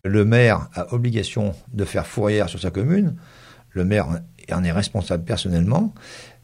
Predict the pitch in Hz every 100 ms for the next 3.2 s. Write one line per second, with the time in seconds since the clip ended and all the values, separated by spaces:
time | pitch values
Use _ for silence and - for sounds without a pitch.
0 | _ 104 107 104 101 101 107 127 120 131
1 | 135 120 110 104 113 104 92 92 90 85
2 | 101 - 104 98 85 104 92 82 - 71
3 | 92 190